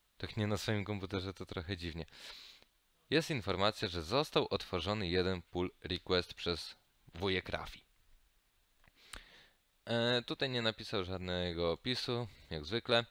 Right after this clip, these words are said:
I jest informacja o tym, że jest ten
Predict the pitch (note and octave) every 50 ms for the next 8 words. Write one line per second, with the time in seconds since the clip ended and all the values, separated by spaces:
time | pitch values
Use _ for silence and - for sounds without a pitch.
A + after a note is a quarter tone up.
0 | - - - - - - - - - - _ - - A2+ A#2 A#2 A#2+ A#2+ A#2 A#2
1 | A#2 A2+ A2+ A2 - - _ _ _ _ _ _ _ _ _ _ _ - A2+ A#2
2 | - - A#2+ G2 - G#2+ G2+ F#2+ F#2+ F2+ - - F2+ E2+ E2 - - _ - E2+
3 | - - - E2 D#2 - _ - D#2 D#2 E2+ E2 E2 D#2 D2+ - - B1 -